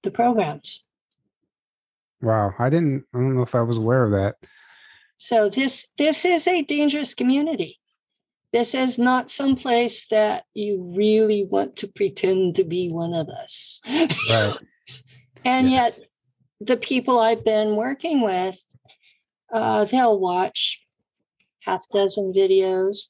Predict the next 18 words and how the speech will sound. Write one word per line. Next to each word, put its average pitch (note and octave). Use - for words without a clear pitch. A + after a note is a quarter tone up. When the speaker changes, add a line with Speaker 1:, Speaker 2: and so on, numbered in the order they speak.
Speaker 1:
sometimes F3+
more, F3+
and G#3
then C4
they'll B3
start G3+
dreaming G3
about F#3
it A#3
and A3+
think A3+
they're A3
one B3
of F4+
us. -
And G3
I'm F#3
like, F3